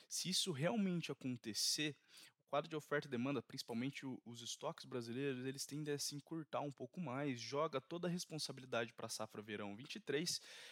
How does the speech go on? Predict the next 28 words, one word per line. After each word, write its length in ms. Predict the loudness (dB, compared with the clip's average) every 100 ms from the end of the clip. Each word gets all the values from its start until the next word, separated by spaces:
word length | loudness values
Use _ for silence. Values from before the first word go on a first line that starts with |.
| -16 -18 -4
Em 120 | 2
algum 220 | 2 4 2
momento 380 | 4 2 2
a 40 | 2
indústria 480 | 2 0 -2 -2 0
do 40 |
mercado 400 | 2 2 2 2
interno, 440 | 0 2 2 0
que 100 | -4
precisa 380 | -8 -2 0 0
consumir 580 | -2 -2 0 -2 -2 -6 -10 -20 _
grão, 320 | 0 2 2 -2 _ -12 2
vai 240 | 4 6
uma 160 | 4 4
hora 380 | 4 4 2
começar 420 | 0 -2 0 2 2
a 40 |
pagar 280 | 2 0 2
um 100 | -2
pouco 300 | -4 -6 0
mais 240 | 0 0
de 140 | -2 -6
prêmio 680 | _ 2 4 4 2 0 -4 -16 -14 -14 -14 -20 -20 _
pra 100 | 2
manter 280 | 4 2 2
esse 180 | 2 2
grão 340 | 2 4 2
aqui 500 | 0 -4 -8 -8